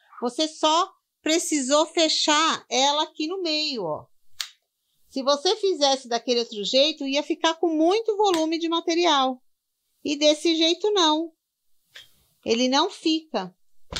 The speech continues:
tá? Porque você costura só aqui no meio, certo? Isso, fica bem diferente, né? Olha aqui, ó.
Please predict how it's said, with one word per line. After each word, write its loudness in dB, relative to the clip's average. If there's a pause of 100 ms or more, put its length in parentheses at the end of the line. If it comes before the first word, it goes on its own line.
(680)
tá? 2
Porque -4
você -4
costura -6
só -2 (640)
aqui -6 (140)
no -6
meio, 0 (1120)
certo? 0 (1080)
Isso, -2
fica -2
bem -2
diferente, -2
né? 0
Olha 2
aqui, -2
ó. 2